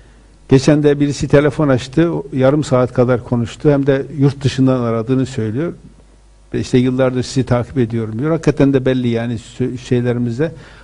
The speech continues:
Anlattı en sonunda, "Ya hocam ama işte bir siyasi söylem gibi anlaşılıyor. Şu paralel din kelimesini kullanmasan."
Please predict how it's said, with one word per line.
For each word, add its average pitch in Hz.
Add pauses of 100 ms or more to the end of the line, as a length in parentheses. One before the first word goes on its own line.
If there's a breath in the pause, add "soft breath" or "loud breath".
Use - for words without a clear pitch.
(140 loud breath)
Anlattı 151
en 170
sonunda, 151
"Ya 160
hocam 156
ama 160
işte 147
bir 147
siyasi 151
söylem 147
gibi 135
anlaşılıyor. 135
Şu 127
paralel 147 (380)
din 147
kelimesini 139
kullanmasan." 131